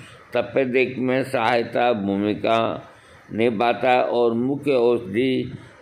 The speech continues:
स्वर्ण भस्म होती है। प्रवाल पिष्टी के साथ ये बुखार, शरीर दर्द और कमजोरी को कम कर देता है। सूखा रोग जो होता है बच्चों का, औरों का,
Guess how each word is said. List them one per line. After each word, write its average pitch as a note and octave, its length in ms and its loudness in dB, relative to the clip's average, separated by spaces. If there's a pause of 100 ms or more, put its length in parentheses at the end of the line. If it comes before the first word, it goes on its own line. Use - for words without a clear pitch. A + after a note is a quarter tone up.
(240)
स्वर्ण C#3 420 0
भस्म A#2+ 440 0
होती G#2 520 0
है। G2 140 4
प्रवाल B2 540 2
पिष्टी C#3 400 -4
के B2 140 0
साथ B2 480 -2 (1120)
ये B2 240 4
बुखार, A#2+ 720 0
शरीर A2 580 0
दर्द A#2 360 0
और A2 360 -2
कमजोरी G#2 600 0
को A2+ 240 -2
कम A2 380 -4
कर F#2+ 240 -2
देता E2+ 460 -2
है। D#2 200 -2
सूखा B2+ 560 -2
रोग C3+ 440 2
जो B2 160 2
होता G#2+ 440 2
है - 240 -4 (920)
बच्चों G#2 460 -4
का, F#2+ 300 0
औरों G2+ 480 -2
का, F#2 440 -2